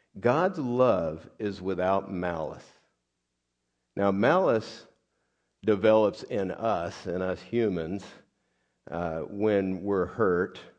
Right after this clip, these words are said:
or offended or disappointed by the people around us. And it's a deep-seated ill will. And it's this, just this ill will, this, uh, constant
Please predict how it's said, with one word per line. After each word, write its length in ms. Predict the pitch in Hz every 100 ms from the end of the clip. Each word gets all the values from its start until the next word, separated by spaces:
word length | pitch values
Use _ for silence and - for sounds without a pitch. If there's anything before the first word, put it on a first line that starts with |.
| _
or 460 | 117 90 87 85 -
offended 880 | 101 - 107 101 90 90 90 90 -
or 200 | 107 90
disappointed 800 | 87 90 92 - 98 95 90 80
by 360 | 87 85 85 82
the 60 |
people 380 | 78 98 90 85
around 400 | 82 85 90 90
us. 320 | 78 69 - _ _ _ _ _ _ 107
And 240 | 98 95
it's 340 | - 104 98 101
a 60 |
deep-seated 800 | 82 110 127 127 127 113 98 90
ill 220 | 104 90 82
will. 460 | 85 82 - - _ _ _ _ _ _
And 140 | 87 87
it's 220 | 85 -
this, 260 | 87 80 -
just 340 | - 87 -
this 200 | 95 - -
ill 240 | 123 131 117
will, 400 | 95 87 87 85
this, 280 | 80 73 _ _ _ _ _ _ _ _ -
uh, 240 | 95 90 82 - _ _ _
constant 520 | 127 123 135 - 113